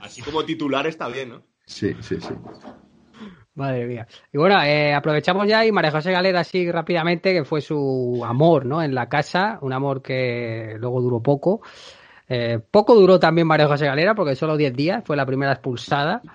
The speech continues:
Speaker 3: Yo creo que también se la recuerda un poco por eso, ¿no? La primera expulsada de Gran Hermano, María José Galera, la Galera, ¿no? Otra que luego hizo más de no sé cuántos, eh, cientos de platós, y, eh, básicamente, eh,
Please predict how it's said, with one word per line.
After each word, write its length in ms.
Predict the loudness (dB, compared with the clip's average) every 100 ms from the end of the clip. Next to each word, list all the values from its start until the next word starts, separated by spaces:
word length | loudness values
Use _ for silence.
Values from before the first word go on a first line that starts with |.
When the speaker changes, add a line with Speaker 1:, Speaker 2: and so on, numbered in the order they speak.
| -20 -20 _ _
Speaker 3:
Yo 80 | -2
creo 100 | 0
que 100 | 2
también 220 | 2 2
se 80 | 2
la 80 | 0
recuerda 320 | 0 0 2
un 60 | 0
poco 240 | 0 -2
por 160 | -2 -2
eso, 160 | 0 0
¿no? 80 | 0
La 120 | 0
primera 300 | -2 -2 -2
expulsada 480 | 0 -2 -2 -4 -2
de 80 | 0
Gran 220 | 2 0
Hermano, 380 | -2 -4 -2 -2
María 200 | -2 -4
José 300 | -4 0 0
Galera, 340 | 2 0 -2
la 80 | -2
Galera, 420 | 0 2 2 0
¿no? 200 | -4 -6 -12 -20 -20 -20 0
Otra 260 | 2 4 4
que 100 | 6
luego 560 | 6 6 6 6 6 4
hizo 300 | 2 0 2
más 220 | 0 0
de 540 | 0 0 0 -2 -2 -2
no 120 | -4
sé 80 | -2
cuántos, 500 | 0 0 -2 -4 -2
eh, 200 | -2 -2
cientos 380 | -2 -4 -4 -4
de 80 | -2
platós, 520 | -2 2 2 2 -4 _ _ -20 _ -4
y, 320 | -2 0 0
eh, 180 | 0 0
básicamente, 1120 | 0 0 4 4 4 4 2 2 2 2
eh, 40 | 0